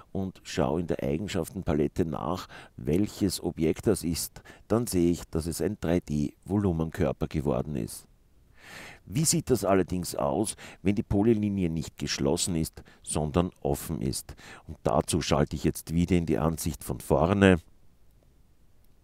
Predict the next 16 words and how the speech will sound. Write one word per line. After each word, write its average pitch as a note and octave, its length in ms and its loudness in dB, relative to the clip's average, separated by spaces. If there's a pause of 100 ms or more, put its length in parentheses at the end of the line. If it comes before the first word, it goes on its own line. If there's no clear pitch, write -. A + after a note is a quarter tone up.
(680)
steuere F#2+ 460 2
hier F2 360 2 (140)
in D2+ 180 -8
diese D2+ 360 -4
Region C2+ 680 -4 (300)
und - 320 -6
zeichne - 460 -6
einfach D2+ 420 -4
noch D2 320 -4
einmal D2 380 -2
eine D#2 180 -2
Polylinie, D#2 760 0 (420)
diese F2 240 0
ein D2+ 120 -2
bisschen C#2+ 460 -4
freier, D2+ 600 4